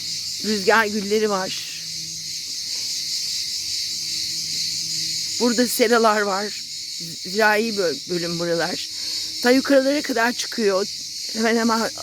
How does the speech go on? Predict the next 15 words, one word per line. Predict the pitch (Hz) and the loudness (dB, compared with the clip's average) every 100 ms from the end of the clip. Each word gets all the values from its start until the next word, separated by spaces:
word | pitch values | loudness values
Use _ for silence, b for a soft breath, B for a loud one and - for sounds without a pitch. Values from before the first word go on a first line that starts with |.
| - - | -8 -2
arazinin | 180 202 220 190 220 254 - | 0 2 2 2 0 0 -2
tüm | 262 226 | -2 2
çevresinde | 233 208 196 - 180 196 240 | 4 4 2 -2 -2 2 2
sera | 226 - 202 196 | 2 2 2 2
yapılıyor. | 156 180 151 156 143 - B B B B B - | 0 -2 -2 -2 -2 -4 B B B B B 2
Seracılık | 220 214 170 160 | 4 4 2 -4
yapılıyor. | - 175 190 147 143 117 B B B B B B B - - - - - | -4 -2 -2 0 -2 -4 B B B B B B B -8 -8 -8 -4 4
Bu | |
arkadaşımız | 262 262 302 254 - 262 240 185 | 4 4 2 2 2 4 2 2
da | 254 349 440 | 2 2 0
burada | - 262 254 269 | 0 2 2 2
görevli. | 240 247 226 202 202 262 392 - - - - - - - - - - - - - - - - - - - - - | 2 4 4 2 2 2 0 -6 -12 -12 -12 -10 -10 -10 -10 -12 -12 -12 -10 -10 -10 -8 -8 -8 -8 -8 -6 -2
Sizi | 254 - | 0 4
tanıyabilir | 392 311 339 359 453 | 4 4 4 4 6
miyiz? | 269 220 | 6 4